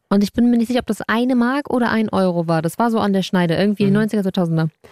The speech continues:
Speaker 1: Und ich wollte auch nur zum Kiosk und so eine Tüte holen, eine gemischte. Und ich hab mir diesen Euro oder Mark, dieses Stück rausgenommen, mir das geholt, was ich wollte und bin später zu ihr hin
Speaker 2: Mhm.
Speaker 1: und hab ihr gesagt, Mama, ich hab da diese, diese Kün-, diese Münze rausgenommen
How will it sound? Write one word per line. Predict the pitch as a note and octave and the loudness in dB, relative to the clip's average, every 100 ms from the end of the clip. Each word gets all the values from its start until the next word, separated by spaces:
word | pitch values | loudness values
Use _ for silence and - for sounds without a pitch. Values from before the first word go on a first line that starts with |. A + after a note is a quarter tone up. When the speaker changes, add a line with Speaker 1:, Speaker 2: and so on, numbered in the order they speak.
| - - - | -20 -20 -4
Speaker 1:
Und | F#3+ F#3+ | 0 0
ich | F3 | 2
wollte | G#3 - | 0 0
auch | G3+ A3+ | -2 -2
nur | B3+ C#4+ | -2 -4
zum | - C4 B3 A#3+ | -2 -2 -2 -2
Kiosk | C4+ C4 B3 - | -2 -2 -2 -4
und | A3 | -2
so | G#3+ | 0
eine | G#3+ G3 | 0 0
Tüte | C4 A3 | -2 0
holen, | F3+ F3 G#3 C4+ - _ _ - | 0 0 0 -4 -10 _ _ -2
eine | G#3 | 0
gemischte. | G3+ G3+ G3+ - A#3 C#4 - - - _ _ _ _ | 2 0 -2 -2 -2 -4 -8 -20 -20 _ _ _ _
Und | A3 A3 G#3+ - _ | 0 2 0 -4 _
ich | G#3+ | -4
hab | B3 | -2
mir | A3+ G#3+ | 0 0
diesen | G#3+ G3+ - _ | 0 0 -2 _
Euro | A3+ B3+ A#3+ A#3 | -2 0 0 0
oder | G3+ | 2
Mark, | G#3 A#3 A#3 - A3 | 0 0 -4 -8 -4
dieses | G3+ G3 | -2 -4
Stück | - A#3 - | -4 -4 -2
rausgenommen, | A3+ C4+ - G3 F#3 F#3+ G#3+ C#4 - - | -2 -2 -2 0 2 2 0 -2 -10 -2
mir | G#3 | 0
das | G#3 F#3+ - | 2 -2 0
geholt, | G3 A3+ G#3 | 0 0 -2
was | F3+ | -6
ich | F3 - | -6 -2
wollte | A#3+ C#4+ D4+ | -2 -2 -4
und | C#4 F#3 | -4 -2
bin | A3+ A3+ | -2 -2
später | - B3+ A#3+ - | -2 -2 -2 -6
zu | - | -2
ihr | F3+ | 0
hin | D#3+ A3 G3+ F3 - | 4 4 2 0 -6
Speaker 2:
Mhm. | A2 A2+ - - | -6 -6 -14 -4
Speaker 1:
und | F#3 F#3+ | 0 0
hab | F#3+ | 0
ihr | G3 | -4
gesagt, | F#3 G3+ G#3 - | -2 -2 -4 -2
Mama, | G#3+ A3 | 0 0
ich | G3+ | -2
hab | G3 | -6
da | - F#3 | -6 -2
diese, | F#3+ F#3 F#3 F3 | 0 2 0 0
diese | F#3 F#3 | -2 -2
Kün-, | - G3+ G3 | 0 0 2
diese | F#3+ | 2
Münze | G3 G#3+ G#3 | 2 2 0
rausgenommen | F3+ F3 - F3+ F3 F#3 G#3 | -2 -2 0 2 4 2 0